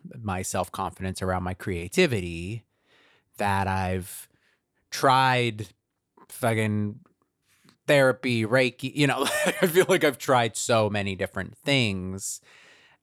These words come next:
and they haven't really hit. But that could be because I haven't approached them, and I actually have now with you, but I think, but hadn't really approached them from, like, a soul level.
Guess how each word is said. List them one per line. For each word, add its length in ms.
and 280
they 200
haven't 500
really 840
hit. 540
But 140
that 300
could 180
be 160
because 400
I 80
haven't 800
approached 480
them, 220
and 80
I 60
actually 360
have 540
now 300
with 180
you, 220
but 120
I 80
think, 220
but 120
hadn't 380
really 260
approached 420
them 180
from, 160
like, 160
a 60
soul 460
level. 420